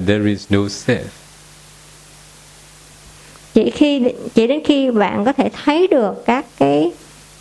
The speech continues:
Speaker 2: vật chất cùng tột hay là các cái tâm thức cùng tột thì lúc đó, ừm, bạn mới thấy được cái tính chất vô ngã.
Speaker 1: All the conditioned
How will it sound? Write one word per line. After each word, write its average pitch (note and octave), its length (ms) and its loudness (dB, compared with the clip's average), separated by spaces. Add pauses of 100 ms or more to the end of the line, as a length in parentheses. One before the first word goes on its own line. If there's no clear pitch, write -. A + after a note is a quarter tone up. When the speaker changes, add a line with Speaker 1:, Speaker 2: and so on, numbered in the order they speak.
(120)
Speaker 2:
vật B3+ 380 0 (140)
chất D4+ 140 0 (300)
cùng G#3+ 180 2
tột G3 340 0
hay A#3+ 140 2
là A3 140 0
các A#3 240 -2 (180)
cái B3 440 2
tâm B3+ 220 2
thức D4+ 140 0 (100)
cùng G3+ 220 2
tột G3 280 0
thì G3+ 120 2
lúc A#3 200 -2
đó, B3+ 320 0 (500)
ừm, G#3 500 2 (680)
bạn G#3 380 2
mới B3 260 2 (560)
thấy C4 260 2
được A#3 280 0
cái - 100 2
tính C#4+ 260 0
chất D4+ 180 0 (220)
vô B3+ 140 4
ngã. A#3 420 0 (920)
Speaker 1:
All C#3+ 240 2
the C3+ 80 0
conditioned C#3 1080 2